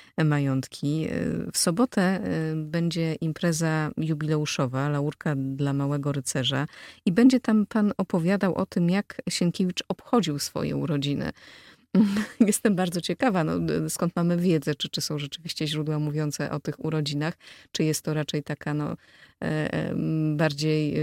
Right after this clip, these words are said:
em, sprawa, e, beletryzowana, tak może bym to nazwała, i coś, co jest w pewnym sensie wytworem wyobraźni.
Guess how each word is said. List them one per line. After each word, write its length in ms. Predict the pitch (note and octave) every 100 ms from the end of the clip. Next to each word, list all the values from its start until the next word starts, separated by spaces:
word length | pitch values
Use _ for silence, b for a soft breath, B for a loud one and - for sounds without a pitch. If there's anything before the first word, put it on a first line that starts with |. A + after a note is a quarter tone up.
| D3+
em, 440 | D3+ D3 D3 D#3 E3+ D3+
sprawa, 680 | - - D#3 D3+ D3+ D3+ D3
e, 180 | D3+ D3+
beletryzowana, 1000 | D3+ D#3+ F3 E3+ F3+ E3+ E3+ F#3+ E3+
tak 120 | D3+ D3+
może 240 | D3+ D3+
bym 160 | D3 D#3
to 100 | D#3
nazwała, 520 | D#3 D3+ D#3 E3 E3
i 60 |
coś, 200 | D3+ D#3+
co 240 | - - D3+ - _ _ -
jest 340 | D#3+ D3+ -
w 60 | -
pewnym 300 | D3 D#3 D3+
sensie 280 | D#3+ D#3
wytworem 480 | D3 D3+ - D#3+ D#3
wyobraźni. 680 | D3 D3+ C#3 C#3+ C#3 D3 D3+